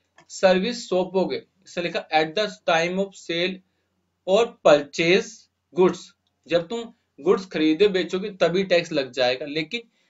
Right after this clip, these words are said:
जब तुम किसी को service render करोगे, render मतलब होता है सौंपना,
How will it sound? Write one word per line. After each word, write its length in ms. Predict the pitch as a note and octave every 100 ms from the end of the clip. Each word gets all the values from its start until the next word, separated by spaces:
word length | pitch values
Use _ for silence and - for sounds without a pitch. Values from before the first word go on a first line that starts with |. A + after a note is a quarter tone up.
| _
जब 260 | C#3+ F#3 F#3+
तुम 160 | B3 A3
किसी 260 | G3+ G3 G#3
को 140 | A#3+
service 540 | - G#3 F#3+ G#3 B3 - C3
render 500 | D#3 E3+ F#3+ A3+ G3+
करोगे, 320 | E3+ B2+ A#2 -
render 320 | C#3 D#3 F3
मतलब 280 | G3 F#3 F3+
होता 180 | D#3+ A3
है 60 | A3
सौंपना, 560 | - D#3 D3+ D#3+ C3+